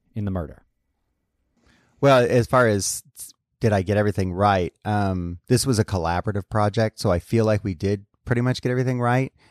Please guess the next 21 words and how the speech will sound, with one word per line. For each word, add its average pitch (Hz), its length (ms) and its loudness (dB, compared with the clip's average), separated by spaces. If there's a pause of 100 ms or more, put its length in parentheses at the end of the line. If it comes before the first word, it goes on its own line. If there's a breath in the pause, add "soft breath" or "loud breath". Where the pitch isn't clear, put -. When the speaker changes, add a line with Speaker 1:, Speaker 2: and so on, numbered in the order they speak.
(100)
Speaker 2:
It's 120 160 2
just, - 300 0
you 117 100 0
know, 107 120 4
when 101 100 2
it, 104 140 -2 (160)
when 110 180 0
it 117 60 -2
comes 151 240 0
to 135 100 0
making 113 340 0
a 90 40 0
decision 98 420 0
and 87 160 0
you're 82 100 -4
working 90 440 -2
with 85 320 -6 (120)
one 92 220 -4
or 92 60 0
more 82 200 -4
people, 87 600 -2